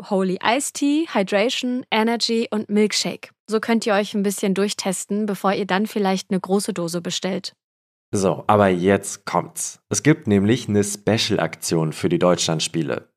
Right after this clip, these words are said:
Speaker 2: Lohnt sich dieses Jahr also noch mehr, sich über Tore zu freuen. Denn für jedes deutsche Tor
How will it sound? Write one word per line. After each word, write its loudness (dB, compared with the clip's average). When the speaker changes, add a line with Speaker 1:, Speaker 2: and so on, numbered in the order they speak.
Speaker 2:
Lohnt 2
sich -4
dieses 0
Jahr 2
also 2
noch 0
mehr, 0
sich -6
über -2
Tore 0
zu -6
freuen. -6
Denn 6
für 2
jedes 2
deutsche 4
Tor 4